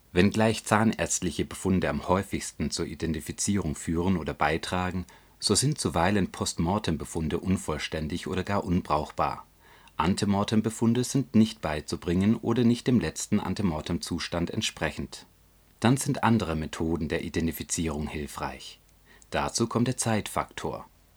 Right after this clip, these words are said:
Welche Kombination von Postmortem- und Antemortem-Befunden ist schnell und unkompliziert beizubringen? Aus diesen Gründen sind andere Methoden, die vielleicht seltener den Identifizierungserfolg bestimmen, nicht minderwertig,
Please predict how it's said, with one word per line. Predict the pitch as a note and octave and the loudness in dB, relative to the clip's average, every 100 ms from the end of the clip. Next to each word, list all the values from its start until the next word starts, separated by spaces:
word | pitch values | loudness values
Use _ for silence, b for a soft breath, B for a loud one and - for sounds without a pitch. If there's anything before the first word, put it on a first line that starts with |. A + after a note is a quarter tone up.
| _ - | _ 2
Welche | B2+ C#3 A#2+ | 4 4 0
Kombination | A#2 A2 G#2 F#2+ - A2+ B2+ | 2 4 4 4 2 4 4
von | A#2 E2 C#2 | 2 -2 -6
Postmortem- | - F#2+ - - E2+ F2+ - F2 F2 | -2 -2 -2 -2 0 0 0 -2 -2
und | - C#2 - F2 | -4 -10 -8 -4
Antemortem-Befunden | F2+ F2 F2 F2 - E2+ E2+ - F2+ D#2+ F2+ | -2 0 0 0 0 -2 -4 -2 -2 -2 -4
ist | F2 E2 - | -4 -4 -2
schnell | - E2+ F2+ F2+ | 0 0 0 -2
und | F2+ | -4
unkompliziert | F2 A2 - D2 E2 - E2+ - | 2 2 2 -4 -4 -2 -4 0
beizubringen? | F#2 F2+ F2 - D#2+ D2 C#2+ - _ _ _ - | 0 0 -4 -4 -4 -4 -8 -12 _ _ _ -4
Aus | G2 - | -2 0
diesen | E3 E3 F3 | 0 4 2
Gründen | - A2 A2 - D#2 | 6 6 6 2 -2
sind | - D#2 - | -2 -4 -2
andere | F#2+ G#2+ F2+ | -2 0 -2
Methoden, | D#2+ - F2+ G2+ G#2+ | -4 -2 0 2 2
die | - | 0
vielleicht | E2 C#2 - | -4 -6 -6
seltener | - E2 F2 - G2 G2+ | -4 -2 -2 0 0 0
den | D#2 D#2+ | -4 -6
Identifizierungserfolg | E2+ F2 E2 E2 - - G2+ G2 F2 D2+ - E2 - | -6 -4 -4 -6 -8 -2 0 2 0 -4 -4 -4 -2
bestimmen, | E2+ - E2+ F#2 G3+ B - | -4 0 2 2 0 B 0
nicht | A2 - | 0 4
minderwertig, | B2 C3+ F2 D2+ D2 - G2+ - | 4 4 2 0 -4 -2 -4 -4